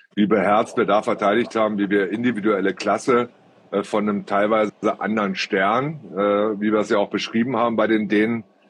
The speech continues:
im Griff gehabt haben, wie wir Stoppfouls gemacht haben, noch und nöcher. Ähm, und dass wir die Dänen bei zwölf Toren halten, ich glaub, bis zur zwanzigsten Minute bei sieben, acht Toren,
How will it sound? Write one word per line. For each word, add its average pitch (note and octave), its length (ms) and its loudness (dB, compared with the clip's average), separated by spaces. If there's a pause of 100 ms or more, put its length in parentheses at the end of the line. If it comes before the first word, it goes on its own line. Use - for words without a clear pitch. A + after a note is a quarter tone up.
(100)
im G#2+ 120 -2
Griff E3 260 2
gehabt A2+ 380 2
haben, F#2 340 0
wie G2+ 100 -2
wir G#2 120 2
Stoppfouls B2 640 -2
gemacht G2+ 380 -4
haben, F#2+ 200 0
noch A2+ 160 0
und G2 160 -4
nöcher. G2 420 0 (540)
Ähm, G2+ 280 2
und G2+ 120 -2
dass A2 160 -2
wir C3 80 0
die G#2 140 -4
Dänen G#2+ 320 2
bei G2 100 0
zwölf G#2+ 400 0
Toren A#2 380 2
halten, G#2+ 320 0
ich F#2 80 -2
glaub, G2+ 180 0
bis G#2+ 100 -8
zur G#2+ 120 -2
zwanzigsten G#2+ 560 -4
Minute A2 240 -2
bei G2 100 2
sieben, G#2 380 -8
acht - 340 -4
Toren, A2+ 380 4